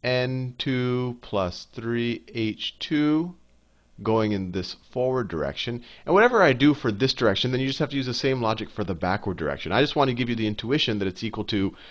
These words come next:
some constant related to their concentration. So the probability of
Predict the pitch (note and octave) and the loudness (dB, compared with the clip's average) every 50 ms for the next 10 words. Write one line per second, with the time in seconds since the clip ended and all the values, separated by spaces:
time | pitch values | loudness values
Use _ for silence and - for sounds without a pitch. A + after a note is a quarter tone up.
0 | - - - - - - - F#3 F3 D#3 C#3 - - - C3 C3 C3 - - - | -20 -20 -20 -18 -8 -2 2 4 4 4 2 0 -2 2 4 4 2 2 0 -2
1 | A2 G#2+ G#2 G#2 - - - - - - G#2+ G#2+ G#2+ A2+ A#2 A#2 A2+ G#2+ G#2+ - | -2 -2 -2 -4 -10 -18 -20 -12 -4 0 2 2 4 4 4 2 2 0 -2 -2
2 | A2+ G#2+ G2 G2 F#2 F2+ F#2 F2+ - - - _ - - G#2+ G2 F#2 - G2 - | -2 0 2 2 2 2 2 0 -4 -12 -20 _ -8 -4 -2 -2 -2 -2 -6 -8
3 | - - B2+ A#2 G#2+ - - C2+ - - A2+ G#2 G2+ - D3+ D3+ D#3+ D#3 D3 D3 | -4 -2 -2 -2 -2 -4 -6 -10 -8 -4 -2 -2 0 2 2 2 2 2 2 2
4 | C#3+ C3+ C3+ C#3 C#3+ - - G2 G2 F#2+ F#2+ F2+ | 4 4 4 2 0 -2 0 0 2 2 2 0